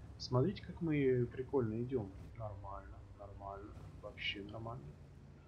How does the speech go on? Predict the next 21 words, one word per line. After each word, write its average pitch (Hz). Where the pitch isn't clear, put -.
Это 127
такой 135
тест-драйв 147
получается 110
у 110
нас -
на 123
пятом 120
уровне. 110
Вполне 117
недурно. 131
Для 127
начала 170
нам 143
нужно 156
именно 123
испытать 131
ходовые 123
качества 117
нашего 113
танка. 180